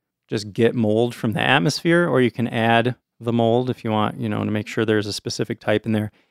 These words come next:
And I thought the most interesting part of this whole process is the chemistry. There's so much chemistry going on, you know?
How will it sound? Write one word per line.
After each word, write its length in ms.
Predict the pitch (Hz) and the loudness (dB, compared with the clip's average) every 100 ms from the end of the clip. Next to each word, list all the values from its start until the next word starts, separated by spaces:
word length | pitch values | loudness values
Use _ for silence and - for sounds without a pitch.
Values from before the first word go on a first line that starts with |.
| _ _ - | _ _ -2
And 420 | 147 143 135 - _ _ _ _ _ - | 2 4 4 0 _ _ _ _ _ -2
I 80 | 208 | 2
thought 240 | 233 196 | 4 4
the 80 | 147 | 4
most 260 | 156 180 - | 4 4 2
interesting 380 | 160 143 135 | 0 2 2
part 240 | 117 - 117 | 4 6 6
of 80 | 101 | 4
this 140 | 104 | -2
whole 280 | - 160 165 | -2 4 4
process 760 | - 135 113 - 107 - - - _ _ - | 6 6 6 2 -6 -8 -14 -16 _ _ -2
is 360 | 131 120 110 - _ | 2 2 0 -10 _
the 180 | 120 110 | -6 -6
chemistry. 580 | - - 147 139 - 104 | -2 4 6 4 2 -2
There's 200 | 107 107 | -2 -4
so 540 | - - - 160 175 | -6 -6 0 4 6
much 340 | 175 143 107 - | 6 4 2 -6
chemistry 540 | - 131 156 139 131 | 0 4 4 4 2
going 260 | 110 104 104 | 2 2 0
on, 220 | 95 - | -2 -4
you 120 | 104 104 | -2 0
know? 280 | 107 147 | 2 0